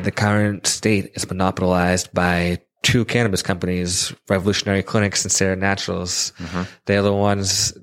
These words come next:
Speaker 1: that are supplying a lot of people. And so they're doing what's called bundling, right? So medical dispensaries have to be vertically integrated, which means they have to produce all their own things.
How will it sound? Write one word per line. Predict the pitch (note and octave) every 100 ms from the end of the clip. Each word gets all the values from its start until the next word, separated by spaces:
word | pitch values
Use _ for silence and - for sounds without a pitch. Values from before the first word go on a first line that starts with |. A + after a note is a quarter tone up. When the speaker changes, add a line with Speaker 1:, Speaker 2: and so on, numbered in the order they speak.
| -
Speaker 1:
that | - G2+ F#2+
are | F#2
supplying | - F#2+ - G#2+ A2+ G2
a |
lot | F#2+ F#2+
of |
people. | - - F#2+ F#2+ F#2+ _
And | - G2
so | - - F#2+ F#2+ F#2+
they're | G2
doing | F#2 G#2 G#2 G2 F#2 - - - -
what's | - G#2+
called | - F#2+ F2+
bundling, | F#2 G#2+ G2 F2+ F2
right? | F2+ F#2 F2
So | - - G2+ F#2 F#2 F2+ - - - - - - _ _ _ _ -
medical | A2 A#2 B2 B2+
dispensaries | A#2 - A2+ A2 A2 -
have | G#2
to | G#2+
be |
vertically | F#2+ G2 F#2+
integrated, | F#2+ F#2 F#2+ F#2 F#2
which | F#2+ F#2
means | F#2
they | -
have | F#2 F#2
to |
produce | F2+ F2+ -
all |
their | F2
own | F2 E2+
things. | F2+ F2 F2 -